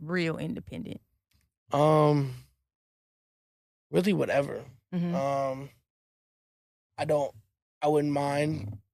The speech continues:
Speaker 2: another deal offer
Speaker 1: Mm-hmm.
Speaker 2: if it is the right, right thing for me. Um, but really, we're just consistently drop music that's
Speaker 1: Mm-hmm.
Speaker 2: paying the bills. That's what
Speaker 1: Mm-hmm.
Speaker 2: I'm cool with.
Speaker 1: Mm-hmm.
Speaker 2: You know?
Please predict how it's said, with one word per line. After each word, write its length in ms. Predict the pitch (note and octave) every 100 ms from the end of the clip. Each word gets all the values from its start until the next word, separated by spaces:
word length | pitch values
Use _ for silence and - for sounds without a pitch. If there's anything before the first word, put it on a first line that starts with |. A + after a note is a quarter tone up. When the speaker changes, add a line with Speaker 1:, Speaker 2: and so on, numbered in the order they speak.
| _ _
Speaker 2:
another 300 | D3 D3+ D3+
deal 280 | C#3+ D3 D3+
offer 520 | C#3+ D3+ D3+ D3+ E3 -
Speaker 1:
Mm-hmm. 260 | F#3+ F#3 F#3 -
Speaker 2:
if 140 | C3 C3
it 240 | C3+ - -
is 200 | C#3+ C3
the 100 | C3+
right, 360 | C3 C3 C3+ B2+ C3+ _ _ _ _ _ _ _ _ _ _ _
right 260 | D3 D3 C#3+
thing 220 | C#3+ D3+
for 220 | - D#3
me. 280 | D#3 E3 E3 - _ _ _ _ _ _ _ _ -
Um, 500 | D3+ D3+ D3+ D3 C#3+
but 180 | D3 C#3
really, 240 | F3 F3
we're 140 | D#3
just 560 | D#3 E3 C#3+ - - - - - - _ _ _ _ _ _ _ _ _ _ -
consistently 600 | D#3+ D3 D#3 D3+ D#3 D3
drop 400 | C#3 D3 E3 - _ _
music 480 | D3+ E3 D#3 E3 E3 - _
that's 240 | F#3 D3 C#3+
Speaker 1:
Mm-hmm. 60 | -
Speaker 2:
paying 180 | D3+
the 60 | D3+
bills. 500 | C#3+ D#3+ D3+ B2 -
That's 180 | A#2+ F#3
what 60 | C#3+
Speaker 1:
Mm-hmm. 60 | C#3+
Speaker 2:
I'm 40 |
cool 200 | C#3 C3+
with. 240 | C3 C3+ C3+ - _ F3
Speaker 1:
Mm-hmm. 200 | E3 F3 F#3 _ _ _ _ _
Speaker 2:
You 60 | C3+
know? 260 | C#3 C#3+